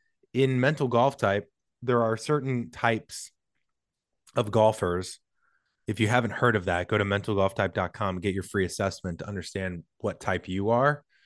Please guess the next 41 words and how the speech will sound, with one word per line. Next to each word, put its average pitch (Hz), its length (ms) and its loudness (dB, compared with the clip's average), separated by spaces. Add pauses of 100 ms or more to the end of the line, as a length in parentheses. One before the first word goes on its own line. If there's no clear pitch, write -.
(280)
It's - 180 -6
one 107 160 2
of 98 120 0
the 95 100 0
things 101 320 -2
I'm 95 180 0
certified 110 480 2
in, 135 220 0 (360)
but 95 280 4 (380)
it 131 140 0
literally 139 280 6
talks 135 280 0
about 98 200 -2
this. 82 180 -8
Some 165 480 2
mental 135 280 2
golf 120 240 2
types 92 340 -4 (160)
are 113 100 0
more 117 240 4
likely 123 360 2
to 107 80 2
perform 110 680 0
better 98 520 2 (420)
on 110 260 2
new 127 180 4
courses 131 440 2
they 107 120 0
haven't 104 280 -4
seen 131 520 -2 (580)
because 123 360 2
that 123 260 4
enables 117 680 0
them 90 460 -2 (600)
to 101 120 -4
see 123 300 2
the 110 100 4
shot, 101 400 2
hit - 180 -10
the 95 80 -6
shot. - 380 -8